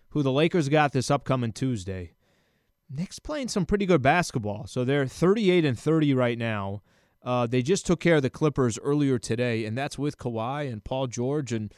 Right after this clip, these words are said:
you know, most of the, uh, most of the, uh, main rotational players for the Clippers. So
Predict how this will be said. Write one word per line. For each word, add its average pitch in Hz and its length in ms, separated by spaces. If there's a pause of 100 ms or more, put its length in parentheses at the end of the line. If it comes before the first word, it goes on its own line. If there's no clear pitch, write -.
(300)
you 127 100
know, 117 140
most 131 340
of 127 120
the, 127 260
uh, 117 300
most 131 260
of 127 80
the, 117 320 (440)
uh, 82 260
main 143 320
rotational 135 600
players 135 380
for - 140
the 113 100
Clippers. 139 460
So 117 340